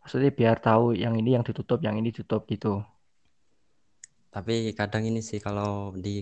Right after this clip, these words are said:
Speaker 2: Google Maps sering apa, eh,
Speaker 1: Keliru.
Speaker 2: keliru, nggak ada yang ini, sering, sering salah gitu lah.
Speaker 1: Tapi P P K M
Speaker 2: Tapi
Speaker 1: apa sering aktivitas di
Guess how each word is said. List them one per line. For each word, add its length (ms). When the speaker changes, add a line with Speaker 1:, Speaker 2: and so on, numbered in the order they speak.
Speaker 2:
Google 240
Maps 240
sering 320
apa, 320
eh, 400
Speaker 1:
Keliru. 320
Speaker 2:
keliru, 400
nggak 240
ada 160
yang 160
ini, 320
sering, 400
sering 320
salah 320
gitu 160
lah. 80
Speaker 1:
Tapi 240
P 80
P 80
K 80
M 160
Speaker 2:
Tapi 0
Speaker 1:
apa 160
sering 320
aktivitas 560
di 100